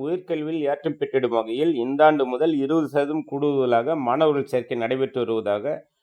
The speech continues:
மாநில உயர்கல்வித்துறை அமைச்சர் கோவி செழியன் தெரிவித்துள்ளார்.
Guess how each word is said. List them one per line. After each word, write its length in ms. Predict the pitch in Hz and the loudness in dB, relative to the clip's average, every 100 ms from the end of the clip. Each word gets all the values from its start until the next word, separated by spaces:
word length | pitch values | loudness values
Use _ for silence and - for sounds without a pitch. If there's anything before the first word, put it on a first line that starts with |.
| _ _ 110 | _ _ -2
மாநில 420 | 131 165 175 170 | 2 4 4 4
உயர்கல்வித்துறை 680 | 147 156 151 147 139 139 131 | 2 0 0 -2 0 0 0
அமைச்சர் 440 | 123 123 - 170 - | 0 -2 -4 -4 -2
கோவி 260 | 151 151 151 151 | 0 2 0 -2
செழியன் 320 | 131 139 139 | -2 -2 -2
தெரிவித்துள்ளார். 640 | 120 113 113 104 101 95 | -2 -2 -4 -4 -2 -2